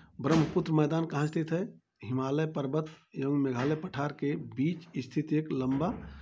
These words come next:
एवं सकरा मैदान। काली नदी कहाँ से उद्गमित हुई है? हिमालय के पीछे स्थित उतुंग हिम नदी के हिम से। चंबल नदी कहाँ से निकलती है? मध्य प्रदेश के महू के पश्चिम स्थित उच्चभूम,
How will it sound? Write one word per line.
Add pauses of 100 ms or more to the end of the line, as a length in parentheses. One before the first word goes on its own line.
(180)
एवं
सकरा
मैदान। (1300)
काली
नदी
कहाँ
से
उद्गमित
हुई
है? (560)
हिमालय
के
पीछे
स्थित (120)
उतुंग (540)
हिम
नदी
के
हिम
से। (840)
चंबल
नदी
कहाँ (140)
से
निकलती
है? (180)
मध्य
प्रदेश
के
महू
के
पश्चिम
स्थित (220)
उच्चभूम,